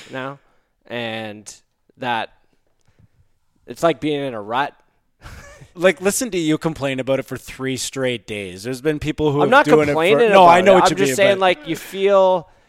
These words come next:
Speaker 1: there's something weird about it. As comfortable as it is and everything, like, I've gone outside at the end of the day, I'm like, "Wow, it's beautiful out."
Speaker 2: It feels like you're not accomplishing anything.
Speaker 1: I should have, I should have went outside earlier. And, like, you sit around a lot more, so you have to force yourself to get up.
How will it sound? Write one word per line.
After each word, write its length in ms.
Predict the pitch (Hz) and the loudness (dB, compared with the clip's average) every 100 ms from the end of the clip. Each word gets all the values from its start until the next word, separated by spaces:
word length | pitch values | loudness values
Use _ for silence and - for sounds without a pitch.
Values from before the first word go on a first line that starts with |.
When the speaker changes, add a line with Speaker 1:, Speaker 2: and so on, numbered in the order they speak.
| _ _ _ _ | _ _ _ _
Speaker 1:
there's 180 | 160 170 | -2 0
something 380 | 180 180 180 147 | -2 -2 -4 -4
weird 240 | 147 143 | -4 -4
about 300 | 123 120 110 | -4 -6 -4
it. 20 | 110 | -6
As 160 | 135 | -6
comfortable 580 | - 160 170 165 165 165 156 | -6 -4 -4 -6 -6 -4 -2
as 140 | 139 | -4
it 100 | 139 | -6
is 220 | 147 147 | -6 -6
and 120 | 139 | -6
everything, 400 | 143 139 147 151 151 | -8 -8 -10 -10 -8
like, 160 | 131 | -8
I've 80 | 120 | -10
gone 240 | 123 139 | -10 -8
outside 460 | 147 120 - 104 117 | -8 -10 -10 -10 -12
at 100 | 117 | -14
the 80 | 120 | -16
end 120 | 127 | -16
of 40 | |
the 60 | 120 | -14
day, 60 | 123 | -14
I'm 40 | |
like, 160 | 98 - | -14 -18
"Wow, 280 | - 123 82 | -18 -18 -20
it's 100 | _ | _
beautiful 420 | - 123 117 104 | -14 -14 -14 -18
out." 180 | 101 95 - | -18 -20 -18
Speaker 2:
It 80 | 135 | -8
feels 220 | 170 185 | -6 -4
like 100 | 202 | -4
you're 80 | 185 | -4
not 100 | 180 | -4
accomplishing 560 | 175 165 165 175 156 131 | -2 -4 -6 -8 -12 -12
anything. 240 | 107 110 | -12 -12
Speaker 1:
I 20 | |
should 180 | 185 147 | -8 -8
have, 200 | 139 98 107 _ - | -8 -12 _ _ -20
I 60 | |
should 240 | 107 135 131 | -18 -12 -12
have 80 | 113 | -12
went 180 | 120 | -14
outside 540 | 123 110 - 120 120 104 - | -14 -14 -12 -10 -10 -12 -10
earlier. 540 | 127 127 110 101 98 _ _ _ _ _ _ _ _ _ - | -8 -8 -10 -12 -16 _ _ _ _ _ _ _ _ _ -8
And, 180 | 143 | -6
like, 180 | 143 147 | -6 -6
you 100 | 143 | -8
sit 300 | 127 - 156 | -8 -4 -4
around 360 | 139 123 120 120 | -4 -8 -8 -8
a 40 | |
lot 260 | 107 107 - | -8 -8 -10
more, 440 | 101 98 113 143 _ _ _ | -14 -12 -12 -14 _ _ _
so 300 | - 120 113 | -16 -14 -12
you 180 | 110 | -12
have 140 | 107 117 | -12 -14
to 80 | - | -14
force 320 | - 104 104 | -14 -12 -14
yourself 320 | 104 107 104 | -14 -14 -14
to 80 | 98 | -18
get 240 | 95 107 | -18 -14
up. 320 | 107 82 - | -12 -12 -16